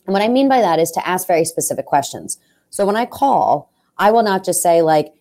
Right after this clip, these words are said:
"Hey, did you rent an apartment to, like, Jack?" "Yes." "Was Jack a great tenant?" "Yes, he was." "Do you think I should rent to Jack?" "Yes, of course you should." I more ask questions saying, "Hey, can you please confirm the address of where Jack lived?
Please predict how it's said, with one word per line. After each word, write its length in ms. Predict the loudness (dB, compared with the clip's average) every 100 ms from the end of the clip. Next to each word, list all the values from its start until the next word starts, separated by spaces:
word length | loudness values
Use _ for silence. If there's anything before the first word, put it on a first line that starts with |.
| _
"Hey, 200 | 2 4
did 180 | 2 0
you 200 | -2 -2
rent 240 | -2 -2
an 80 | -4
apartment 640 | -10 -2 0 0 -2 -6 -4
to, 100 | 0
like, 240 | 0 0
Jack?" 340 | -2 -4 -6 _ _ -4
"Yes." 440 | 0 0 -4 -10 -8
"Was 140 | -6
Jack 240 | -2 -4 -2
a 60 |
great 220 | -2 -2 -2
tenant?" 320 | -8 -8 -12 _
"Yes, 220 | -4 -4 -2
he 80 |
was." 380 | 0 0 -2 -8 _ _ _
"Do 100 | -2
you 160 | 0 2
think 200 | 0 0
I 80 | -2
should 160 | -2 -6
rent 160 | -4
to 60 | -4
Jack?" 280 | -6 -8 -6
"Yes, 340 | 0 0 0 -6
of 100 | -4
course 240 | -4 -4
you 80 | -8
should." 280 | -10 -12 -14 _ _ -2
I 80 | 0
more 160 | 0
ask 160 | -2 -2
questions 420 | -2 -2 -4 -2
saying, 200 | 0 0
"Hey, 120 | -2
can 140 | -4 -6
you 120 | -8 -4
please 200 | -4 -4
confirm 340 | -6 -2 -2
the 140 | -2 -4
address 480 | -4 -2 -2 -2 -4
of 80 | -2
where 160 | -2
Jack 300 | 0 -2 -2
lived? 340 | -2 -2 -4